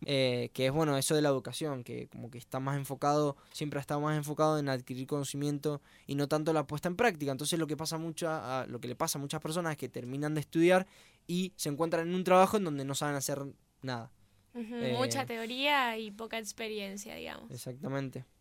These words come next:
Speaker 1: Que eso es lo que buscamos también con el podcast, que las personas se animen. Eh, muchos, muchas personas su-, seguramente que nos están escuchando en este momento son estudiantes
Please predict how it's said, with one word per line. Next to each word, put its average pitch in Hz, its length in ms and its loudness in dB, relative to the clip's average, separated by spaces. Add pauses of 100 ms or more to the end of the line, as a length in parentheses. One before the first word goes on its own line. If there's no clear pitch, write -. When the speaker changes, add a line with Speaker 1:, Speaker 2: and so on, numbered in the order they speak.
(200)
Speaker 1:
Que 165 140 4
eso 196 140 8
es - 40 8
lo 196 80 6
que 165 80 0
buscamos 160 300 0
también 160 180 -2
con 175 120 0
el 151 80 -4
podcast, 151 500 -2
que 123 140 -6
las 123 100 -6
personas 147 560 0
se 127 140 0
animen. 165 500 2 (380)
Eh, 123 560 0
muchos, 143 640 -2
muchas 139 240 -6
personas 151 400 -2
su-, 131 400 -8
seguramente 147 500 -2
que 151 100 -2
nos 127 120 -4
están 143 180 -4
escuchando 156 360 -2
en 165 60 2
este 180 240 2
momento 180 400 0
son 143 160 -6
estudiantes 156 720 2